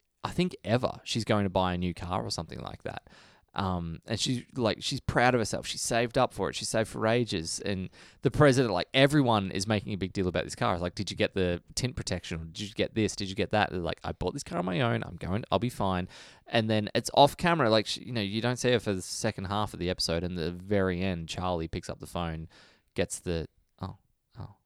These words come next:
okay." And then hangs up and just delivers so <laughs> simply. Missus Landingham was hit by a, a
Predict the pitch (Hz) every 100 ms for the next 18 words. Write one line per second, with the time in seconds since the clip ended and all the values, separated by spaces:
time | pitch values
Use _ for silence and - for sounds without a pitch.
0 | - - - - _ _ _ - 90 90
1 | 85 82 85 _ 95 87 87 80 87 85
2 | - - - - - - 104 90 98 -
3 | - 120 - 85 82 92 87 85 82 82
4 | 87 - 82 80 - _ _ -